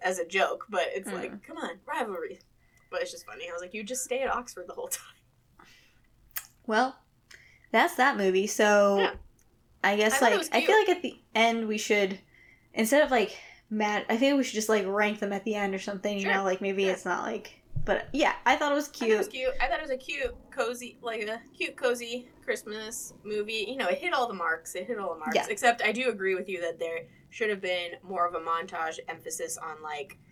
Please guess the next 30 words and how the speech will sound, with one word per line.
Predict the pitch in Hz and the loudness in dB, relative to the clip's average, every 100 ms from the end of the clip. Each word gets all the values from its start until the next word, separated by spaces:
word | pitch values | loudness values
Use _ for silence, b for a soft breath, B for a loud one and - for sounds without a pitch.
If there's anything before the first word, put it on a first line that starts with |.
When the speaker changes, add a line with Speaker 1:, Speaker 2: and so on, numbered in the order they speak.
| b | b
Speaker 1:
him | - 190 170 165 156 | -6 -2 0 -2 -10
making | 123 175 165 | -6 -6 -6
her | 196 170 | -8 -8
do, | 165 160 160 | -8 -10 -8
like, | 156 139 | -6 -8
hard | - 165 151 | -4 -2 -2
stuff | - - - - | -4 -6 -6 -6
around | - 165 156 151 156 | -6 -4 -4 -4 -8
the | |
castle | 147 147 214 208 | -6 -4 0 -2
Speaker 2:
Yeah. | 156 | -2
Speaker 1:
and | |
grounds. | - 131 127 - | -4 -6 -6 -6
That | - | -2
Speaker 2:
I | 254 | 0
just | 262 | 0
feel | 330 | 2
Speaker 1:
would've | 294 | 2
Speaker 2:
like | |
that | 247 | 4
Speaker 1:
been | 262 | 2
Speaker 2:
was, | 254 | 2
like, | 277 | 0
Speaker 1:
better. | 214 | 0
Speaker 2:
the | 220 | -2
only | 226 226 214 - - | 0 -2 -4 -10 0
part | 214 196 | 4 4
I | 190 | 4
didn't | 190 196 190 - - | 0 -2 -2 -4 -10
understand | - 190 185 185 - - - - | -6 -4 -4 -6 -8 -8 -8 -10